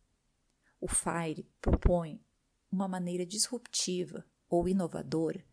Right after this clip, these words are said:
de encararmos nossa vida e as nossas prioridades. Para isso,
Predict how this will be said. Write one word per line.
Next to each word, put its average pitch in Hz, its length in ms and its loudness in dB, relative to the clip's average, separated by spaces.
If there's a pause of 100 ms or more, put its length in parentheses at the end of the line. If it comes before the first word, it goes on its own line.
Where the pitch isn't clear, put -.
(300)
de 196 120 0
encararmos 180 680 -2
nossa 180 360 -2
vida 202 500 -4
e 202 120 -2
as 208 100 -2
nossas 202 320 0
prioridades. 254 1040 -4 (1120)
Para 156 200 -2
isso, 196 480 -2